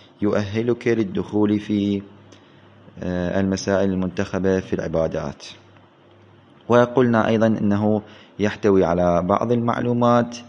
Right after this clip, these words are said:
التي لا تجدها في المنهاج ولا في المسائل ولا غيرها. نعم، وتعرضنا إلى تقسيم الأحكام إلى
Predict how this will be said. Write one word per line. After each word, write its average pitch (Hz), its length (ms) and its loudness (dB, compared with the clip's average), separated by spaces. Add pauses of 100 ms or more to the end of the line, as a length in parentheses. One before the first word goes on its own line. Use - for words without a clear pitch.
(440)
التي 101 340 0
لا 104 120 4
تجدها 101 560 0
في 95 420 -4 (1160)
المنهاج 98 680 2 (140)
ولا 95 600 2
في - 160 -6
المسائل 90 560 -2
ولا 85 200 -2
غيرها. 85 480 -6 (1800)
نعم، 98 400 0 (400)
وتعرضنا 127 1040 2
إلى 123 400 4 (1500)
تقسيم 131 520 -2
الأحكام 98 600 0
إلى 92 540 2